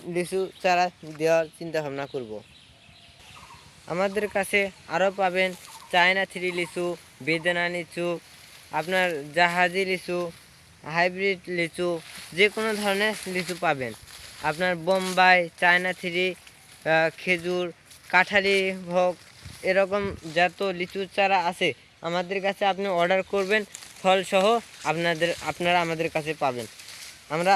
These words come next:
ফলসহই এই চারাগুলো কুরিয়ার সার্ভিসে দিয়ে থাকি। কুরিয়ার সার্ভিসের জন্য আমরা এগুলোতে ফল ধরাইছি। তা এই যে চলে আসলাম আম বাগানে।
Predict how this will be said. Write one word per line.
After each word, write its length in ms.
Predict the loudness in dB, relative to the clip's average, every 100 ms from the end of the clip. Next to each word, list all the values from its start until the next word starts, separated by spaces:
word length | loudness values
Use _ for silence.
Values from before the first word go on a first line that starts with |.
| 4
ফলসহই 680 | 2 0 0 0 2 2 2 -2 -14 -8
এই 100 | -4 2
চারাগুলো 580 | 4 4 2 2 2 2 -6 -8
কুরিয়ার 280 | 0 4 4
সার্ভিসে 500 | 2 -2 -2 0 0 0 -6
দিয়ে 160 | 0 0
থাকি। 360 | 0 -8 -8 -12 -12 -20 -20 -20 -20 -20 -8
কুরিয়ার 300 | 0 2 2
সার্ভিসের 520 | 2 -2 -2 -4 -4
জন্য 220 | -2 -2 -2
আমরা 300 | -2 0 2
এগুলোতে 440 | 2 2 0 0 0 -2 -8 -20 -10
ফল 160 | -2 0 0
ধরাইছি। 480 | 0 0 -2 -8 -14 -14 -16 -18 -18 -18 -18 -18 -4
তা 100 | 4 6 6
এই 200 | 2 0
যে 120 | 0 -2
চলে 220 | 0 4
আসলাম 380 | 4 2 -2 -2 -6 -16 -4
আম 260 | -2 0
বাগানে। 380 | 2 2 0 -8